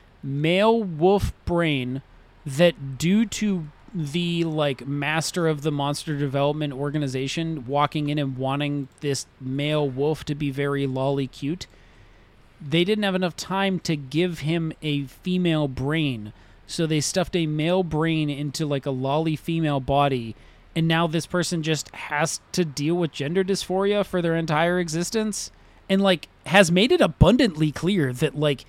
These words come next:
he still very much thinks of himself as he and is not pleased to be in this body. Like, it comes up a lot. Um,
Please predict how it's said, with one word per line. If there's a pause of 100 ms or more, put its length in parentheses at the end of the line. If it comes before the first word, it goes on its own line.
(240)
he
still
very
much
thinks
of
himself
as
he (340)
and
is
not
pleased
to
be
in
this
body.
Like,
it
comes
up
a
lot. (680)
Um,